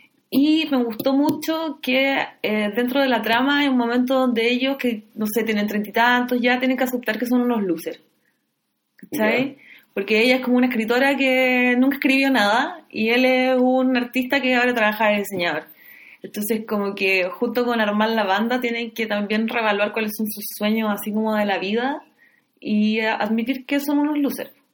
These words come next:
Speaker 2: Ya.
Speaker 1: Y eso lo encontré muy bonito, cómo llegan
Speaker 2: O
Speaker 1: a
Speaker 2: sea,
Speaker 1: eso.
Speaker 2: ese, ese es como el ar-, el poder, <laughs> como,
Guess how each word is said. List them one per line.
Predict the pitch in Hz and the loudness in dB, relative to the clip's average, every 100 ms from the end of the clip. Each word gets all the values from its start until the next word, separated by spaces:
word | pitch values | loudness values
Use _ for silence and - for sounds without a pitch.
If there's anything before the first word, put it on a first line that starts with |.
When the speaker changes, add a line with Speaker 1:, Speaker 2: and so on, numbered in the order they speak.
| _ _ _ 104 | _ _ _ -6
Speaker 2:
Ya. | 101 - | -4 -2
Speaker 1:
Y | - 226 | -2 -2
eso | 262 | 0
lo | 254 | -2
encontré | 240 233 | -2 -2
muy | 233 247 | 0 0
bonito, | 254 254 254 170 | 2 0 0 -2
cómo | 185 202 | -4 -4
llegan | 214 214 226 226 | 0 0 0 0
Speaker 2:
O | |
Speaker 1:
a | 214 | 2
Speaker 2:
sea, | 135 | 2
Speaker 1:
eso. | 135 175 | 2 0
Speaker 2:
ese, | 135 | -2
ese | 139 143 | -4 -4
es | |
como | - 143 139 | -2 0 0
el | 131 | 0
ar-, | 127 123 - | 0 -2 -8
el | 104 - | -12 -8
poder, | 113 - | -8 -6
<laughs> | - - - | -6 -6 -2
como, | 147 117 117 | -2 -2 -6